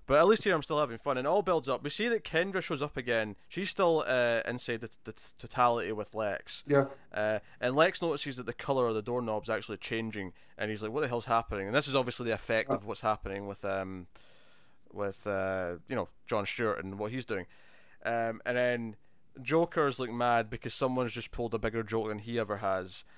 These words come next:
Speaker 1: And then so that's when we get the final page. The, the
Speaker 2: Mm.
Speaker 1: earth has changed to, like, a, a white glow, and the, the White Lantern symbol's over it. Uh,
Speaker 2: Yep.
Speaker 1: 'cause, 'cause John's expecting it to be green. He's expecting, like, to
Speaker 2: Right.
Speaker 1: restore everyone's will, and instead it's kinda restoring life. And I, I guess it,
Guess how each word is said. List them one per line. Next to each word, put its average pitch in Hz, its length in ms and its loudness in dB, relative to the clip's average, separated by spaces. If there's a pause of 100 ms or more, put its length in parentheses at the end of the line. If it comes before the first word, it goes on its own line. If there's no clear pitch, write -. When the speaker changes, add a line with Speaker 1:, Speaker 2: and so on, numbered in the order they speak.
(200)
Speaker 1:
And 110 320 2
then 123 140 4
so 135 120 0
that's 135 160 6
when 127 80 -2
we 120 40 0
get 113 80 0
the 107 60 -2
final 110 280 0
page. 104 440 -2
The, 113 160 -2
the 117 200 2
Speaker 2:
Mm. 120 60 8
Speaker 1:
earth 123 200 4
has - 160 -6 (100)
changed 107 480 -4
to, 104 160 0
like, 98 160 -6
a, 104 80 2
a 95 120 2
white 107 300 -2
glow, 104 400 0
and 101 160 -2
the, 101 240 0
the 101 120 -4
White 104 180 0
Lantern 95 280 2
symbol's 95 360 -2
over 95 300 -2
it. - 80 -4 (420)
Uh, 101 240 4
Speaker 2:
Yep. 98 220 2 (500)
Speaker 1:
'cause, 131 200 2
'cause 156 120 4
John's 233 280 8
expecting 185 380 2
it 139 60 -2
to 123 80 -6
be 120 140 -2
green. 110 340 -2
He's 143 160 0
expecting, 123 640 2 (140)
like, 120 160 4
to 143 80 10
Speaker 2:
Right. 107 80 4
Speaker 1:
restore 113 280 2
everyone's 104 360 0
will, 101 360 2 (260)
and 110 120 2
instead 117 460 4
it's 113 140 -2
kinda 107 220 2
restoring 98 480 -2
life. 101 280 0 (320)
And 160 120 4
I, 196 160 4
I 190 60 -2
guess 240 260 6
it, 175 200 -4